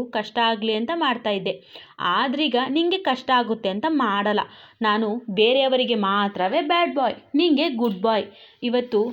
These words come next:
ನಾನೇ ಆ ಗಾಜನ್ನು ಕ್ಲೀನ್ ಮಾಡ್ಲಾ?" ಎಂದು ಬಗ್ಗಿದ ಕೂಡಲೇ ಅವನನ್ನು ತಡೆದ ಋತ್ವಿ, "ಬೇಡ ಬೇಡ, ಮತ್ತೆ ನಿಮ್ಗೆ ಗಾಯ ಆದ್ರೆ ಕಷ್ಟ,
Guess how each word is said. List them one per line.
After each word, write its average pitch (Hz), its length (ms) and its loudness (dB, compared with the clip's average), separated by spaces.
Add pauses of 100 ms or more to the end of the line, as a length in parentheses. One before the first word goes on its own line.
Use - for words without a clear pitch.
ನಾನೇ 220 400 2
ಆ 285 200 4
ಗಾಜನ್ನು 214 440 0
ಕ್ಲೀನ್ 220 300 0
ಮಾಡ್ಲಾ?" 202 340 2 (380)
ಎಂದು 233 300 4 (160)
ಬಗ್ಗಿದ 302 460 0
ಕೂಡಲೇ 247 360 2 (920)
ಅವನನ್ನು 214 420 -2
ತಡೆದ 196 360 -2
ಋತ್ವಿ, 220 340 -2 (480)
"ಬೇಡ 233 200 2
ಬೇಡ, 220 220 2 (340)
ಮತ್ತೆ 285 260 -2
ನಿಮ್ಗೆ 269 280 2
ಗಾಯ 208 300 2
ಆದ್ರೆ 196 260 0
ಕಷ್ಟ, 190 300 -6